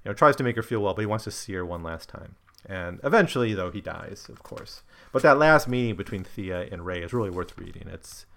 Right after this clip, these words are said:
it's so, it's actually very beautiful, where, you know, he kisses her, she kisses him, and he's trying to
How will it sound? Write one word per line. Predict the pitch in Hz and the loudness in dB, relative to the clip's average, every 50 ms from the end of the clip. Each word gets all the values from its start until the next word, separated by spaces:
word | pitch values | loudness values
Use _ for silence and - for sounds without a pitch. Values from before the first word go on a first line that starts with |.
| - _ - - _ _ _ _ _ _ _ - | -20 _ -20 -20 _ _ _ _ _ _ _ -12
it's | 120 - | -10 -2
so, | - - 180 147 110 - - _ _ _ _ _ _ _ | 4 6 6 6 6 2 -6 _ _ _ _ _ _ _
it's | - 143 135 170 | -4 2 4 4
actually | 139 - - 117 | 4 4 2 2
very | 101 107 98 | 2 0 0
beautiful, | 85 - 95 87 92 85 - 87 87 90 | -2 -4 -8 -8 -8 -10 -10 -10 -12 -10
where, | 95 92 87 90 92 - _ _ _ _ _ _ _ _ _ _ - 131 | -8 -6 -6 -6 -8 -8 _ _ _ _ _ _ _ _ _ _ -20 -20
you | 120 107 101 | -18 -16 -14
know, | - 101 104 - - - | -14 -16 -16 -16 -20 -14
he | - - 160 143 | -8 -6 -6 -6
kisses | 117 - - 123 - 123 104 - | -2 0 0 0 0 -2 -4 -2
her, | 120 110 104 101 104 104 101 101 107 - - _ _ _ _ _ _ | 0 0 2 2 2 0 0 -2 -4 -8 -12 _ _ _ _ _ _
she | - - 175 | -4 -4 -4
kisses | - - 165 143 - 123 - | 0 0 0 0 0 -2 -2
him, | - 110 98 98 95 98 95 - - - - - - - - - - | -2 -2 -2 -2 -2 -4 -6 -8 -12 -14 -14 -14 -14 -18 -20 -18 -14
and | 95 95 92 87 | -14 -12 -12 -12
he's | - - - 139 131 - | -10 -6 -6 -6 -6 -2
trying | - 139 123 110 104 98 98 92 | 0 2 2 2 2 0 -2 -4
to | - 95 92 87 | -4 -4 -4 -6